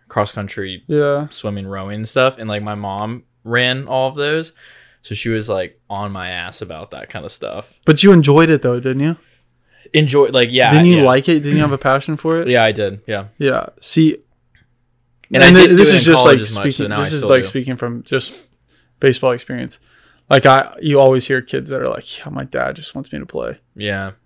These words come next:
Speaker 2: You know, like, I hear that all the time. But that is the level I would like to start coaching at, would be, like,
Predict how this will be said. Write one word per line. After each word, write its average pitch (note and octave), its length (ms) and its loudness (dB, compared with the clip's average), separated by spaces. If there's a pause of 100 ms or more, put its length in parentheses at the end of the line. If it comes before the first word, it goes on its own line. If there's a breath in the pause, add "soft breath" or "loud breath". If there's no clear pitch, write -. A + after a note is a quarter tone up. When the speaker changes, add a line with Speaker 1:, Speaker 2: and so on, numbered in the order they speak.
(140)
Speaker 2:
You C3+ 100 -8
know, C3+ 300 -8
like, D3+ 160 -10
I C#3+ 80 -2
hear C#3+ 140 -6
that - 160 -6
all - 120 -8
the G1+ 100 -10
time. - 240 -12 (280 soft breath)
But D#3+ 300 6
that D#3 200 8
is E3 180 4
the D3 120 8
level C3 560 0
I C3+ 120 0
would C3+ 220 0
like C3 180 -6
to C3+ 100 -8
start B2+ 240 -8
coaching C3+ 340 -12
at, A#2 160 -10
would C#3 120 -12
be, C3+ 120 -8
like, - 280 -10